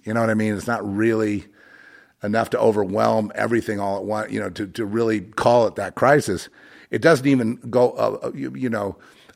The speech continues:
uh, overtake the statistics that we have going back hundreds of years and all that. So, or however many years.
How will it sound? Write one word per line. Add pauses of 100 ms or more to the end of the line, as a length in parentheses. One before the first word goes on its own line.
uh, (240)
overtake
the
statistics
that
we
have
going
back
hundreds
of
years
and
all
that. (640)
So, (420)
or
however
many
years.